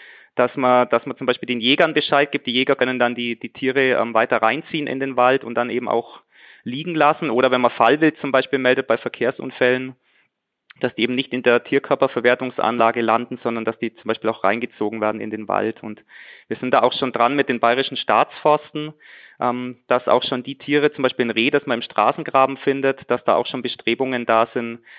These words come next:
das eben reinzuziehen in den Wald und nicht sofort aus dem System zu entfernen. Eben aus den Gründen, die ich genannt habe, um eben die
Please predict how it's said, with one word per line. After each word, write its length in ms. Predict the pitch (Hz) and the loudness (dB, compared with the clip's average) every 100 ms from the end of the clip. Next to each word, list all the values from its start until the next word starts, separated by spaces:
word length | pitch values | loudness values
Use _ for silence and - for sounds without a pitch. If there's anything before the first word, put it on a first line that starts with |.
| - _ | -20 _
das 140 | - | -4
eben 160 | - 117 | -2 0
reinzuziehen 680 | 107 139 - 143 - 147 135 | 0 0 -6 -8 -4 -2 -2
in 140 | 117 | -2
den 140 | 120 | 0
Wald 240 | 107 113 127 | 4 4 2
und 80 | 120 | -4
nicht 180 | 123 | -6
sofort 320 | - - 113 110 | -10 0 2 2
aus 120 | 120 - | -2 -2
dem 160 | 117 113 | -6 -4
System 440 | 117 - 104 117 | -10 -8 -10 -8
zu 80 | - | -10
entfernen. 640 | 107 - 101 110 113 107 - | -10 -4 -4 -4 -8 -14 -4
Eben 200 | 120 131 | 0 4
aus 180 | 127 135 | 4 2
den 120 | 135 | 0
Gründen, 320 | 135 147 147 | 0 -2 -2
die 80 | 123 | -2
ich 80 | - | 0
genannt 320 | 113 113 135 | 0 0 0
habe, 160 | 123 110 | -2 -2
um 100 | 110 | -4
eben 180 | 113 | -4
die 280 | 107 113 113 | -4 -6 -6